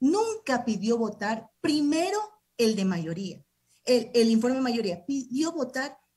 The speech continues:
el informe, el proyecto íntegro. O sea, él volteó todo el proceso y se fue por el proyecto íntegro, virgen, como lo mandó el presidente.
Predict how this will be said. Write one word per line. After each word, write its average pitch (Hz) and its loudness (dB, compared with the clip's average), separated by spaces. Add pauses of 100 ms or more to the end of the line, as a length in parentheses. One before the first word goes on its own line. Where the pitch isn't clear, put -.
(280)
el 269 2
informe, 285 -2
el 240 2
proyecto 254 -4
íntegro. 359 -6
O - -2
sea, - -6 (320)
él 415 0 (360)
volteó 302 0
todo 359 -2
el 381 0
proceso 359 -4
y 302 -4
se 294 -2
fue 349 -8
por 370 -2
el 339 -4
proyecto 320 -8
íntegro, 214 -4
virgen, 233 4
como 190 0
lo 175 -6
mandó 175 -10
el 180 -14
presidente. 190 -12